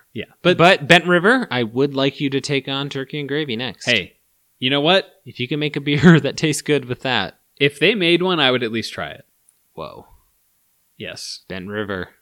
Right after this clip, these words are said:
Speaker 1: Try it. And maybe make it cheaper than the Jones soda, 'cause we looked it up,
Speaker 2: Sure.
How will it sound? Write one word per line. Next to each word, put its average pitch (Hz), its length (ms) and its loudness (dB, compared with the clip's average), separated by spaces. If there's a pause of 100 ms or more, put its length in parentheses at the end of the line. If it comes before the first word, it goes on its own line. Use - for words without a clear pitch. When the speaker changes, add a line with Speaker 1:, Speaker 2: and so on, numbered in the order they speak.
(380)
Speaker 1:
Try 95 240 -4
it. 78 180 -12 (340)
And 127 360 -2 (1120)
maybe 151 300 -2
make 135 240 0
it 131 120 0
cheaper 117 420 -4
than 104 180 -8
the 101 80 -6
Jones 98 300 -8
soda, 87 320 -12
'cause 104 180 -16
we 127 100 0
looked 147 220 -2
it 117 80 -2
up, 101 160 2
Speaker 2:
Sure. 85 220 -8